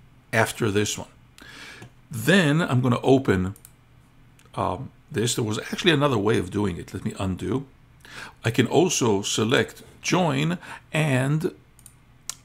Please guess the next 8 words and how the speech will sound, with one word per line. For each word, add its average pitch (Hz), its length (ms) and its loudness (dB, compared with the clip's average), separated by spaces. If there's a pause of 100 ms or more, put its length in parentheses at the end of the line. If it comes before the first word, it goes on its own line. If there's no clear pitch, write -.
(100)
um, 104 480 2 (680)
I 113 100 2
believe 113 760 0
if 120 200 -2
I 110 60 -2
use 113 320 0
the 113 120 0
plus, - 1000 -4